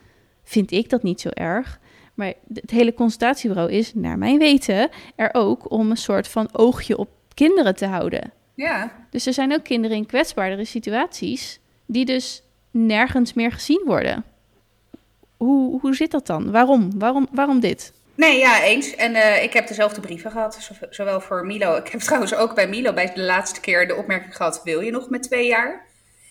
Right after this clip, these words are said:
Speaker 2: Toen was ik ook heel snel om te zeggen, "Nou, nee, <laughs> hoeft niet." <laughs> En met Zeno hebben we ook de brief gekregen, inderdaad, vorig jaar, dat hij, eh, dat hij niet, eh,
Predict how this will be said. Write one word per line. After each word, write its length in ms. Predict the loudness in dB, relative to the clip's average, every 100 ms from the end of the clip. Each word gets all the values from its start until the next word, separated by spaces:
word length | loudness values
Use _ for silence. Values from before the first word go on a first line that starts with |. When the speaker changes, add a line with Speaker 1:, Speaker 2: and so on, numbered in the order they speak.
| _ _
Speaker 2:
Toen 140 | -6
was 140 | -4 -2
ik 80 | -2
ook 160 | 0
heel 380 | 2 4 4 2
snel 360 | -2 -2 -2 -2
om 120 | -4
te 80 | -6
zeggen, 320 | -6 -6 -8
"Nou, 520 | -4 -2 0 0 -2 -4 -12 -16
nee, 520 | -10 -6 -6 -8 -8 0 0 2 -2
<laughs> 360 | -4 -16 -14
hoeft 280 | -10 -8 -2
niet." 380 | 0 2 0 -2 2
<laughs> 300 | 4 2 -6 -12 -12 -12 -14 -16 0
En 440 | 4 4 2 -6 -6
met 140 | -2
Zeno 220 | 2 2
hebben 180 | 0 0
we 60 | -2
ook 60 | -4
de 60 |
brief 200 | -10 -10
gekregen, 400 | -12 -8 -8 -6
inderdaad, 420 | -6 -4 -4 -4 -2
vorig 220 | -2 0
jaar, 400 | 0 0 -4 -8
dat 200 | -6 -6
hij, 280 | -6 -4 -2 -2 -2 -4
eh, 100 | -6 -12 _ _ -20 _
dat 140 | -10 -6
hij 80 | -4
niet, 280 | -4 -4
eh, 380 | 0 2 4 2